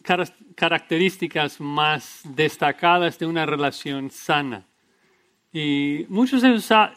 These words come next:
muchos de ustedes saben de que hay una palabra hebrea muy común en el Antiguo Testamento, Hesed. Y cuando buscas una definición de la palabra Hesed en el diccionario, dice que significa lealtad, obligación mutua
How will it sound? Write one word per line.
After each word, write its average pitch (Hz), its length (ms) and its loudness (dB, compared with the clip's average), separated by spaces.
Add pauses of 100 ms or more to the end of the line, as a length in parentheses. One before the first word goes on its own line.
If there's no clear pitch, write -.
muchos 214 380 -2
de 190 100 2
ustedes 175 340 2
saben 170 680 0
de 151 180 -8
que 151 320 -8
hay 160 100 -2
una 185 180 0
palabra 160 580 2
hebrea 160 420 2
muy 156 220 -8
común 160 540 -4
en 147 160 -6
el 143 160 -4
Antiguo 143 500 -2
Testamento, 143 580 -6 (140)
Hesed. 175 360 -2 (920)
Y 170 60 -4
cuando 175 240 4
buscas 233 600 4
una 196 260 0
definición 180 680 2
de 180 100 4
la 165 100 2
palabra 170 320 2
Hesed 180 600 -2
en 160 140 -2
el 151 140 -4
diccionario, 175 640 0
dice 170 400 0
que 156 240 -2
significa 156 840 -6 (400)
lealtad, 151 800 2 (460)
obligación 151 760 0
mutua 175 680 0